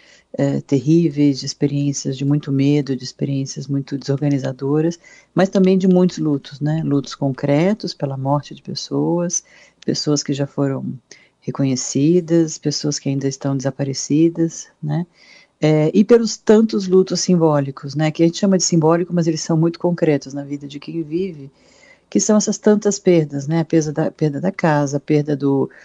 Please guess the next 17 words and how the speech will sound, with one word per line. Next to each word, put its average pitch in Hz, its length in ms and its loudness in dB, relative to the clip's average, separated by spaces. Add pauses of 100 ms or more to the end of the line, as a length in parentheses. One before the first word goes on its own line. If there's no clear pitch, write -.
(240)
é, 139 400 0
contexto 147 500 0
de 139 140 -12
trabalho, 143 680 0
né? 156 280 0
O 135 100 -2
carrinho 143 400 2
do 139 80 -6
sorvete, 147 680 2
o, 139 360 0 (380)
tantas 202 340 4
são 165 140 0
as 151 80 0
situações, 143 960 -2
é, 143 280 0
objetos, 143 480 0
pertences 147 640 0